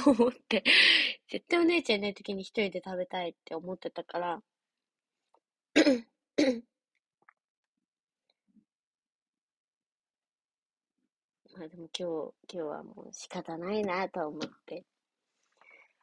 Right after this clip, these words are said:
二人で食べました。<clears throat> あてちゃんさん、尊いギフトありがとうございます。ゆきはテイクアウトでバスセンターのカレー食べたことありますよ。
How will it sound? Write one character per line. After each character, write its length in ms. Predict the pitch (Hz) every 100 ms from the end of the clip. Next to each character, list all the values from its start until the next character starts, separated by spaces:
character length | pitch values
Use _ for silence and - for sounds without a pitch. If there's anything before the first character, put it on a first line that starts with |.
| _ _ _ _ _
二 220 | - 175
人 140 | 170
で 120 | 139 -
食 160 | 156
べ 100 | 156
ま 140 | 160 156
し 100 | -
た。 120 | - _ _ _ -
<clears throat> 340 | 311 277 254 _ _ - - _ _ _ 277 262 233 _ _ _ _ _ _ _ _ _ _ _ _ _ _ - - _ _ _ _ _ _ _ _ _ _ _ _ _ _
あ 40 | _
て 140 | 254
ち 100 | 233
ゃ 60 | 196
ん 20 |
さ 60 | 180
ん、 60 | 175 - -
尊 320 | - 196 - 196
い 40 |
ギ 140 | 190 202
フ 60 |
ト 120 | _ 180
あ 60 |
り 80 | 175
が 120 | 180
と 140 | 185 190
う 20 |
ご 80 | 190
ざ 120 | 185
い 80 | 190
ま 220 | 202 214
す。 160 | 220 _ _ _ _ _ _ _ _ _ _ _ _ _ _ _ _ _ _ _ _ _ _ _ _ - - - _ _ _
ゆ 60 | -
き 80 | 226
は 80 | 208
テ 180 | - 240
イ 60 |
ク 140 | - 247
ア 60 |
ウ 40 | 247
ト 140 | 190
で 80 | 180
バ 160 | 185
ス 40 | 185
セ 120 | -
ン 40 |
タ 100 | 202
ー 20 | 185
の 80 |
カ 140 | 185 196
レ 40 |
ー 40 | 190
食 60 | 202
べ 80 |
た 100 | 190
こ 120 | - -
と 120 | -
あ 40 | 196
り 100 | 196
ま 180 | 202 202
す 260 | - _
よ。 140 | 190